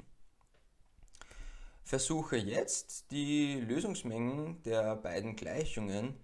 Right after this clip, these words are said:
zu, ähm, aufzustellen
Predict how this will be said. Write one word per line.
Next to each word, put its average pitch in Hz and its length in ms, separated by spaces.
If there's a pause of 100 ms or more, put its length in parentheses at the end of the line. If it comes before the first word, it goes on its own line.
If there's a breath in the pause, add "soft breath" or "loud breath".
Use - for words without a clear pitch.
(840 soft breath)
zu, 120 800 (160)
ähm, 107 360
aufzustellen 131 800